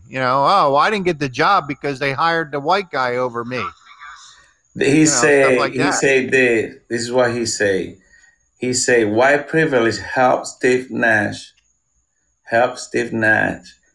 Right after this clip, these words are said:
Speaker 2: land a Brooklyn Net coach job."
Speaker 1: Yeah, see, that's bullshit.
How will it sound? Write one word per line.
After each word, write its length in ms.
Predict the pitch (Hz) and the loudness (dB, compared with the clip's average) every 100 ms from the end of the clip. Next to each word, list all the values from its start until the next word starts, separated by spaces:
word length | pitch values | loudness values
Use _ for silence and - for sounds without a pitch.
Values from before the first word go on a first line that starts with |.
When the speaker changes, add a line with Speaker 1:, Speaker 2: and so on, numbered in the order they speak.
| _ - | _ -4
Speaker 2:
land 500 | 107 113 127 127 - | 0 2 2 0 0
a 60 | 104 | -4
Brooklyn 540 | 98 113 113 120 113 | 0 0 0 -2 0
Net 300 | 107 107 104 | 0 -2 -4
coach 480 | - 101 95 - - | 0 0 0 -4 -6
job." 260 | 85 67 - _ _ _ _ _ _ _ _ _ _ _ _ _ _ | -2 0 -2 _ _ _ _ _ _ _ _ _ _ _ _ _ _
Speaker 1:
Yeah, 300 | 92 85 82 | -20 -18 -18
see, 140 | - 101 | -16 -12
that's 200 | 110 - | -12 -16
bullshit. 600 | - 85 73 - 80 | -20 -20 -20 -20 -20